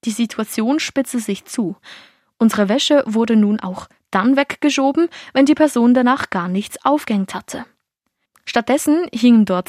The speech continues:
Zettel mit der Aufschrift: "Heute ist mein Waschtag. Bitte freigeben." Irgendwann gaben wir auf.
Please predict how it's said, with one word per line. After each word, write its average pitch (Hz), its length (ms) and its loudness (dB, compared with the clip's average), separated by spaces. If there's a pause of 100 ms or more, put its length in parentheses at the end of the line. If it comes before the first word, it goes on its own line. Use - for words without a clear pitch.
(120)
Zettel 240 300 0
mit 214 160 2
der 185 160 0
Aufschrift: 214 540 -6 (320)
"Heute 285 460 0
ist 247 300 -4
mein 202 280 0
Waschtag. - 560 -8 (320)
Bitte 277 300 0
freigeben." 208 680 -8 (1600)
Irgendwann 254 520 2 (360)
gaben 190 240 -2
wir 220 160 -4
auf. - 420 -14